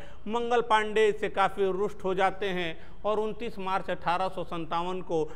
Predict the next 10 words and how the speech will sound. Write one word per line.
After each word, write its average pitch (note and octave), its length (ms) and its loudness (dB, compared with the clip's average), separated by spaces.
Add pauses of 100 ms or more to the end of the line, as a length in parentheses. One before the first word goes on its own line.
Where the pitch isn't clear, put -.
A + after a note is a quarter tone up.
(180)
मेजर G#3+ 420 2
ह्यूरसन F#3+ 540 -2
और F#3 120 -2
लेफ्टिनेंट F3 560 -2
बाग D#3 200 2
को D#3 160 -4
गोली C#3+ 280 0
मार C3 260 0
देते C3+ 300 -4
हैं। C#3+ 220 -6